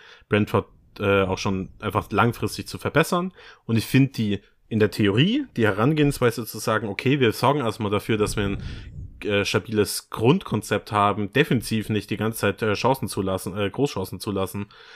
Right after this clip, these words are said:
und eben gut stehen, finde ich als Idee ja eigentlich ganz gut und darauf dann aufzubauen. Ähm, und wenn das passiert, dann Kudos an Tom-, äh, Thomas Frank, dann hat er die absolut richtige Entscheidung, äh, getroffen, weil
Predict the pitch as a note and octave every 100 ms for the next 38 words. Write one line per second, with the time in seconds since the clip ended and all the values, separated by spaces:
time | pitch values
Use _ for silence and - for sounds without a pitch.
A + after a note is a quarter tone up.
0 | - - G#2+ G#2 G2 - G#2+ G2+ F#2+ F#2
1 | - - - - - C#3+ - - C3+ E3
2 | F3 F3+ - - - - _ - C#3 C#3+
3 | - A2+ A#2+ A2+ B2 B2 G2+ A2+ A2 G2+
4 | - G2 - A#2+ G2+ F#2+ G#2+ G2 G2 F#2+
5 | A2+ - F2+ F2 F2 - - _ _ -
6 | - G2 F#2+ F#2+ F#2 F2+ _ _ _ _
7 | _ _ _ _ _ - - A2+ A2 B2+
8 | - G2 - C#3 E3 - - G#2+ G2 F#2
9 | - D3 C3+ - A2+ G#2 A2 G#2 G#2 G#2
10 | G#2 - G2+ F#2+ - B2+ D3 G2+ G#2 G#2
11 | G2 G#2 - A#2 G#2+ A#2 A2 G2 F#2 A#2+
12 | D3 C3 A2+ A2 A2 - A#2 A2+ F#2 G2+
13 | G2 G2